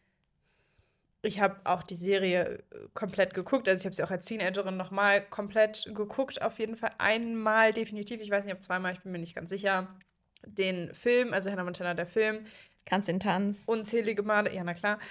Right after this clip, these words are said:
Speaker 1: unzählige Male gesehen. Ich hab den auch auf D V D. Ähm,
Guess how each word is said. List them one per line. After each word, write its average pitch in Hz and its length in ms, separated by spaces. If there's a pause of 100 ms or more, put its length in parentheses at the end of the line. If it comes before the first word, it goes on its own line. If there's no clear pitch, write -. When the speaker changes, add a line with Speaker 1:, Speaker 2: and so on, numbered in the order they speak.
(200)
Speaker 1:
unzählige 202 520
Male 196 260
gesehen. 196 220
Ich 196 60
hab 190 60
den 175 160
auch 165 80
auf 175 80
D - 140
V 170 160 (260)
D. 254 240 (380)
Ähm, 196 560